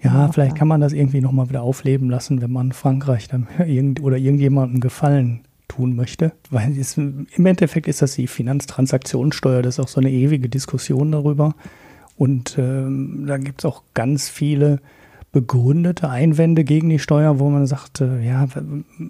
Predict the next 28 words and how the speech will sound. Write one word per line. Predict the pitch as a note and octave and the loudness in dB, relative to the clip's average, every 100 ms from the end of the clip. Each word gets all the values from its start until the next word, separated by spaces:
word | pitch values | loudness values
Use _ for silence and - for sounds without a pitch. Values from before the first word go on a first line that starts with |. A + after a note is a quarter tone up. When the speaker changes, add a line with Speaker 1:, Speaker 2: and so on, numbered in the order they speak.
| - _ - - - D#3 D3+ D#3+ | -16 _ -20 -20 -12 -6 -4 -4
Speaker 1:
kann | - C#3 | 0 2
man | F3+ | 4
dabei | F#3 D#3 | 2 0
überhaupt | D#3+ C#3+ A#2+ F3 | -2 -2 -2 -2
was | B2+ | -6
gewinnen? | - A#2+ A#2 F3 G3+ F#3 | -4 -2 2 2 2 2
Wer | C#3 | -2
bezahlt | C3+ - E3 F3 | -6 -4 -2 0
denn | E3+ D3+ | -2 -4
die | D3+ | -4
Steuer | - D3+ | 0 2
am | D3 C#3+ | 2 2
Ende | C#3+ D3+ | 2 2
und | C#3 | 0
so? | C3 B2+ | 0 0
Wir | |
haben | C3 C#3+ | 0 0
das | C3+ - | -2 -2
ja | |
hier | B2 C3 C3 | -2 0 -2
in | C3+ C3+ | -4 -2
älteren | C3+ C3 C3 | -2 0 -2
Folgen | B2+ C3+ C3+ | -2 -2 -2
auch | C3 C#3 | -4 -6
schon | C3 | -4
mal | B2+ | -4
alles | C#3 C3+ | -6 -6
besprochen. | - - - D3+ G3+ | -8 -6 -4 -2 -2